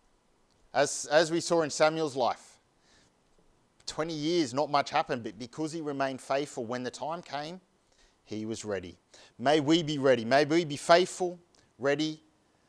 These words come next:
and pressing as we go through our lives. Let's pray. Dear Lord, we thank you for this lesson, uh, from the, uh, the, the judge Samuel.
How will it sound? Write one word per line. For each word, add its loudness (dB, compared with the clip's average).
and -12
pressing -10
as -6
we -10
go 0
through -8
our 4
lives. -2
Let's -4
pray. -14
Dear -2
Lord, 6
we -2
thank -2
you -8
for -6
this -8
lesson, 0
uh, -8
from 0
the, -2
uh, 0
the, -4
the -10
judge -2
Samuel. -4